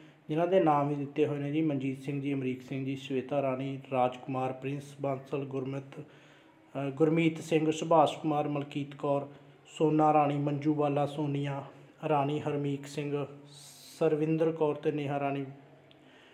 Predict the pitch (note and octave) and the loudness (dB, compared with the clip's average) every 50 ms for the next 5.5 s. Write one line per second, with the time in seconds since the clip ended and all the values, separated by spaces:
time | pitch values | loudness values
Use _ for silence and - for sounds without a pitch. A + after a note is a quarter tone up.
0 | - _ _ _ _ - - - F#3+ F#3 G3 F#3+ G3+ G#3+ A3+ A3+ A3 G#3+ G#3+ - | -20 _ _ _ _ -18 -4 -2 -2 0 2 6 6 8 8 8 6 4 4 0
1 | - - - - - _ - - _ _ - - - F3+ F#3+ G3+ G#3+ G#3 F#3 F#3 | -8 -14 -18 -20 -20 _ -20 -20 _ _ -20 -8 -2 2 4 4 4 4 2 2
2 | E3+ F#3 E3 G3 F3 E3 D3+ D3 D3 D#3 E3 E3+ D#3+ E3 C#3+ - - D3+ C#3 C#3+ | 2 2 4 4 4 4 4 4 4 4 2 0 -4 -6 -8 -4 -2 0 2 2
3 | C3+ C#3+ D#3 D3+ D3+ C#3+ - - D3 C3+ C3 C3+ - C#3 - C3+ B2 - - D3 | 2 0 0 -2 -2 -4 -4 -4 -4 -6 -4 -6 -8 -6 -4 -4 -4 -4 -6 -8
4 | C3 C3+ C#3+ C#3+ C#3 C3+ C3+ B2+ - - C#3 C3 C3 C#3+ C3+ - D3 C3+ - - | -8 -6 -6 -6 -6 -6 -6 -8 -8 -8 -10 -8 -6 -6 -6 -6 -10 -12 -10 -10
5 | C#3 C3 C3+ B2+ B2+ - C#3+ D#3 D#3+ | -10 -8 -8 -10 -8 -8 -8 -6 -8